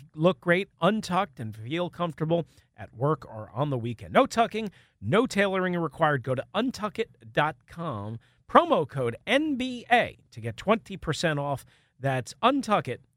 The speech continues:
dot com, promo code N B A to get twenty percent off.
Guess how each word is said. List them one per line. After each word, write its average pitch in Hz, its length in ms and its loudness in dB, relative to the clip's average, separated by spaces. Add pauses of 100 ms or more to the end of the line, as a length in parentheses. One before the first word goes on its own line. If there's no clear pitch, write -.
(120)
dot 175 280 4
com, 107 300 -6
promo 220 400 4
code 117 300 -2 (340)
N 302 240 2
B 262 180 2
A 165 280 2 (320)
to 127 100 -2
get 113 240 0
twenty 98 560 -2 (360)
percent 156 580 2
off. 131 320 0